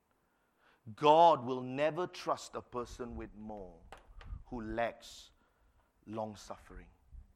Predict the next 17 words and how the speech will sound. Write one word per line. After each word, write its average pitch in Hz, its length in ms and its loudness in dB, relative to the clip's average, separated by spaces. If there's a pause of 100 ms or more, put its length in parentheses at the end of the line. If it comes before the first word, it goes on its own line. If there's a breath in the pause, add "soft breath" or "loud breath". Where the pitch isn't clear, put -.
(340 loud breath)
Notice 139 500 -4
with 131 160 -4
me 120 180 -6
in 110 120 -8
Matthew 127 320 -2
twenty-four 120 640 -6
thirteen, 117 400 -6
"But 107 120 -4
he 139 220 -8
who 127 200 -6
endures 120 640 -8
to 117 100 -10
the 110 200 -12
end 107 300 -10
shall 107 260 -10
be 98 200 -14
saved." - 560 -18